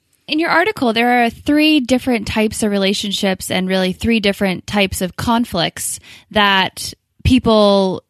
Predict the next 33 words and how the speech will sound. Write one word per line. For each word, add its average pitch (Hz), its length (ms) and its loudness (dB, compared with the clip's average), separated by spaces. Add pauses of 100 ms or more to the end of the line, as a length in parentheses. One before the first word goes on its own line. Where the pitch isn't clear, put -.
(160)
can, 208 360 0
I 196 100 -2
guess 196 220 -8
you 202 80 -10
can 190 140 -8
say, 185 140 -4
relate 214 300 -2
to, 226 200 0
but 208 180 0
how, 208 420 0 (280)
how 226 180 2
they 214 200 2
deal 214 280 2
with 196 160 -2
conflict. - 720 -2 (260)
Do 285 120 4
you 330 100 8
mind 302 340 4
going 294 280 4
over 277 420 2
maybe 233 460 0 (220)
each 262 200 -2
of 285 80 2
those 240 560 2
conflicts? 233 720 0
And 220 220 4
I 214 100 2
can 220 280 0
start 247 300 0
off 226 320 -2
with 214 260 -6
the 208 100 -2
first - 640 0